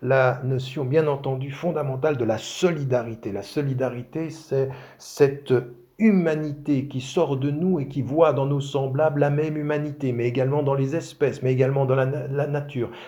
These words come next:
La solidarité n'est pas simplement une solidarité d'être humain à être humain, elle est une solidarité du vivant au vivant,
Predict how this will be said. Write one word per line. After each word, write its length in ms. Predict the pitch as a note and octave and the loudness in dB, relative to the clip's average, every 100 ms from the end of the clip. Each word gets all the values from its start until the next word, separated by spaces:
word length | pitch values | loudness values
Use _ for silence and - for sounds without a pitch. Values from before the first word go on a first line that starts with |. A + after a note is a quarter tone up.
| - | -2
La 100 | C#3 | -2
solidarité 800 | C#3 F3 E3+ D#3+ D3+ C#3+ C#3 E3+ | 0 -2 -2 0 0 0 0 0
n'est 140 | D3+ | 2
pas 140 | C3+ C3 | 0 0
simplement 420 | C#3 C3 C#3 C#3 | 0 -2 0 2
une 100 | A#2 | 0
solidarité 800 | - C#3+ C#3 C3 C#3 C3 C3 A#2+ | -2 -2 0 0 -2 -4 -4 -4
d'être 400 | A2 D3 C#3+ D3 | 0 0 -2 -4
humain 240 | C#3 C3+ | 0 2
à 180 | A#2+ - | 2 -2
être 220 | C#3+ - | -8 -6
humain, 260 | C3+ E3 E3 | -2 -2 0
elle 120 | B2+ | 0
est 140 | C3+ C3+ | -2 -2
une 100 | C#3 | -4
solidarité 800 | - C#3+ C#3 C3 C#3 C#3 C#3+ D#3+ | -4 -2 -2 0 -2 -2 -2 -2
du 160 | B2 | 0
vivant 640 | A#2+ B2+ E3+ D3 E3 E3+ - | -2 0 0 0 0 0 0
au 120 | C#3+ C#3+ | 2 2
vivant, 540 | A#2+ D3+ C#3 D3+ B2 | 2 -2 0 0 0